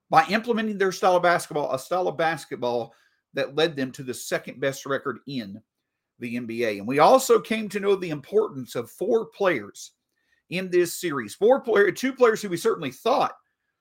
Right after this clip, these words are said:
were gonna be important, but also two other players who showed just how important they will be. Number one is Brandon Clark. I mean, excuse me, um, is, uh, Desmond Bane. We'll get to Brandon Clark in just a moment. Desmond Bane was absolutely outstanding. Twenty-seven points from the, or twenty-seven threes overall,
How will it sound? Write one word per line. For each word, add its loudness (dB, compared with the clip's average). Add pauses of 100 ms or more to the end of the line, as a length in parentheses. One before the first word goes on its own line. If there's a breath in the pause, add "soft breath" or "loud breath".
(160)
were -4
gonna 4
be -4
important, -4
but -2
also 4
two -2
other 0
players -2 (300 soft breath)
who -4
showed 4
just -12
how 0
important -8
they 0
will -4
be. -2
Number 0
one -2
is -8
Brandon -6
Clark. -8
I -2
mean, -4
excuse -8
me, -8
um, -10
is, -8
uh, -4
Desmond 0
Bane. 0
We'll -6
get -4
to -12
Brandon 2
Clark 0
in -14
just -14
a -14
moment. -10 (720 soft breath)
Desmond 4
Bane -4
was -4
absolutely -4
outstanding. -6 (340)
Twenty-seven 0
points -4
from -8
the, -12
or 2
twenty-seven -4
threes -6
overall, -4